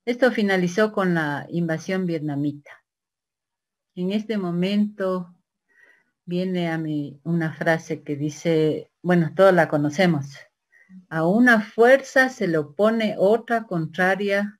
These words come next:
de igual intensidad", leyes universales. Bueno, qué importante será Camboya y todo lo que encierra que ha tenido que soportar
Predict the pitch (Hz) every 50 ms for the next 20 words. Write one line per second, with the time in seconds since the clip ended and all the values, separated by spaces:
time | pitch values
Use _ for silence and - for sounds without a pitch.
0 | _ _ - 151 143 139 143 143 151 160 160 160 165 165 - 165 165 165 170 -
1 | 185 180 220 226 202 - - - _ _ _ _ _ _ _ _ 160 160 165 170
2 | 156 165 160 156 156 151 151 147 - 156 139 131 131 139 139 - _ _ _ _
3 | _ _ _ _ _ _ _ _ _ _ _ _ _ _ _ _ _ - 185 190
4 | 185 190 190 - - 277 302 294 277 226 202 - - - 226 254 262 247 - 185
5 | 170 - 175 165 170 180 180 175 180 160 151 151 147 165 180 180 147 147 139 -
6 | - - - 156 139 - _ - 220 233 254 262 247 226 208 190 175 - - 156
7 | 160 156 - 208 208 226 226 214 214 202 180 175 - _ _ _ - 156 151 -
8 | 165 165 170 180 185 190 190 180 180 - 165 - - 151 139 - - 147 139 139
9 | - 180 190 185 180 -